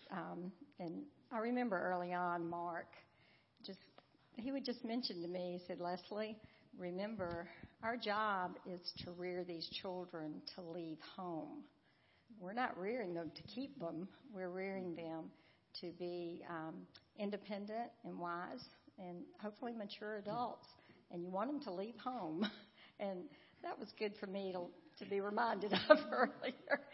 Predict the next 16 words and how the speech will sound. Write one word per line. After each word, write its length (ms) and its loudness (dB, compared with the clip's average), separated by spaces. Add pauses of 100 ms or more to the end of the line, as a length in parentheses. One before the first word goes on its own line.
(420)
And, 500 0
um, 360 0 (340)
and 120 6
then 120 6
the 220 6
other 260 4
thing 480 0
was 380 0 (200)
that, 340 2 (360)
um, 500 -4 (460)
again, 480 -4 (800)
before 340 0
we 120 -2
even 200 -4
had 280 0
children, 580 -2